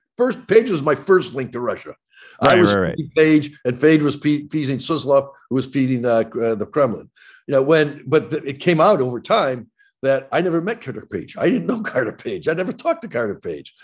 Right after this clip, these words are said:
Speaker 1: Uh, and so they needed a new, a new link, and that became Konstantin because he was Russian. Now, he had worked for McCain running the Democracy Institute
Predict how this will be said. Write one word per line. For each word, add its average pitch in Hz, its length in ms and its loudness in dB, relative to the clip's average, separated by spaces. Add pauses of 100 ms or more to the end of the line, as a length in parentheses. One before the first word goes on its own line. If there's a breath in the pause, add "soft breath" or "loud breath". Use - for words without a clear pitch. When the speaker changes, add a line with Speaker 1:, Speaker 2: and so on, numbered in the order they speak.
(280 soft breath)
Speaker 1:
Uh, 135 400 4
and 151 340 4
so 165 520 2
they 165 100 2
needed 170 300 0
a 160 60 -2
new, 202 320 0
a - 60 -8
new 175 200 -2
link, 123 340 -4
and 123 80 -10
that 131 180 2
became 139 300 -4
Konstantin 170 380 -2
because 170 180 -2
he 208 80 -6
was 220 140 -2
Russian. 254 360 -4 (560 soft breath)
Now, 165 120 2
he 208 100 4
had 262 100 2
worked 285 260 -2
for 202 100 0
McCain 214 480 2
running 175 240 2
the 170 100 4
Democracy 143 580 -4
Institute 139 440 -6